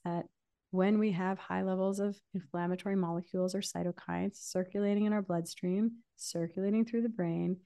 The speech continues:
um, that will track with higher levels of depression. And we know that some of this can cross the blood-brain barrier. It can impact the threat detection centers in the brain,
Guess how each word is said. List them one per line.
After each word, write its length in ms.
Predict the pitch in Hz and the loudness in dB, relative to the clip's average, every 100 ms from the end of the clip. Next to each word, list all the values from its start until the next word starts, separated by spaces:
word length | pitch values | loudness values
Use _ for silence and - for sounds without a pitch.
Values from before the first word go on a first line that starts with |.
| _ _ _ 196 | _ _ _ -2
um, 340 | 180 175 175 180 | 0 0 -2 -2
that 300 | 185 220 220 | 0 0 0
will 120 | 202 | -4
track 440 | 180 - 160 160 - _ - | -4 -6 -6 -8 -14 _ 2
with 400 | 180 160 160 165 _ _ _ - | 2 4 0 -4 _ _ _ -2
higher 220 | 185 170 | 2 2
levels 320 | 160 156 160 | 2 -2 -6
of 80 | 165 | -8
depression. 640 | 180 - 160 - 170 185 185 _ _ _ | -6 -4 -6 -4 -4 -4 -6 _ _ _
And 120 | 196 | 4
we 120 | 196 | 6
know 420 | 190 208 254 202 | 6 4 4 4
that 280 | 175 165 - _ | 2 0 -4 _
some 340 | - 214 254 | -6 2 2
of 120 | 240 | 2
this 160 | 185 - | -2 -4
can 240 | - 175 | -2 -4
cross 340 | - - 190 - | -2 -4 -4 -4
the 100 | 185 | -4
blood-brain 380 | 170 165 170 | -4 -2 -2
barrier. 480 | 175 202 214 214 214 | 0 0 2 0 -2
It 140 | - 202 | -4 -6
can 280 | - 170 180 _ _ | -4 -4 -4 _ _
impact 460 | 208 190 202 196 - | 0 0 -2 -4 -2
the 100 | 180 | -4
threat 320 | - 180 - | 0 -2 -2
detection 420 | 165 - 226 220 | -6 -6 -4 -2
centers 380 | 214 208 202 196 | -2 -2 -2 0
in 80 | 196 | 0
the 80 | 190 | -2
brain, 420 | 190 190 190 190 | 0 0 2 -2